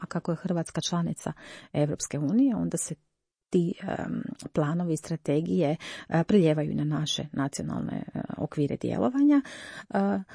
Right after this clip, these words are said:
da će se to, ipak ta tranzicija dogoditi na vrijeme i da ćemo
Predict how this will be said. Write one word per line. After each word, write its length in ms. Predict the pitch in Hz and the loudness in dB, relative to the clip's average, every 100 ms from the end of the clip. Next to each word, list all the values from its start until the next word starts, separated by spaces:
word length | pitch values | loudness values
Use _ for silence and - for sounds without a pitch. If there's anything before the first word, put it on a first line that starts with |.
| - - - _ - | -20 -20 -20 _ -10
da 300 | 202 202 214 | -2 2 4
će 240 | 214 - 214 - - | 4 4 2 -2 -8
se 320 | - - 220 214 | -4 2 2 2
to, 240 | - 240 233 - - - | 2 4 4 0 -8 2
ipak 360 | 254 262 - - | 2 4 0 -2
ta 160 | 190 | -2
tranzicija 720 | - 175 170 180 185 - 185 175 | 0 0 2 2 2 0 0 0
dogoditi 600 | 175 160 151 147 156 - 139 | 0 0 0 -4 -2 -2 -4
na 200 | - 160 | -2 0
vrijeme 460 | 151 147 127 - 254 320 - | 0 -2 -2 0 0 0 0
i 300 | 220 220 214 | 2 4 2
da 180 | 196 208 | 0 0
ćemo 440 | - 214 196 202 | 0 0 2 0